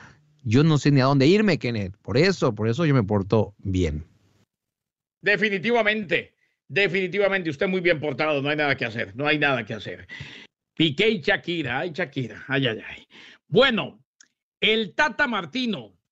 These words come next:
Speaker 2: técnico de la selección mexicana, hoy juega México ante Uruguay. Algo de lo que dijo el Tata y reaccionamos porque el once de gala, muy seguramente me contaba el Puma,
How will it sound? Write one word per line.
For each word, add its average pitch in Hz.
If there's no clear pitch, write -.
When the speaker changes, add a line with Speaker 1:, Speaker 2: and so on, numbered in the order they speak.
Speaker 2:
técnico 254
de 180
la 165
selección 170
mexicana, 170
hoy 240
juega 220
México 220
ante 151
Uruguay. 156
Algo 220
de 190
lo 170
que 175
dijo 202
el 170
Tata 214
y 185
reaccionamos 170
porque 254
el 127
once 214
de 233
gala, 139
muy 160
seguramente 190
me 160
contaba 131
el 160
Puma, 131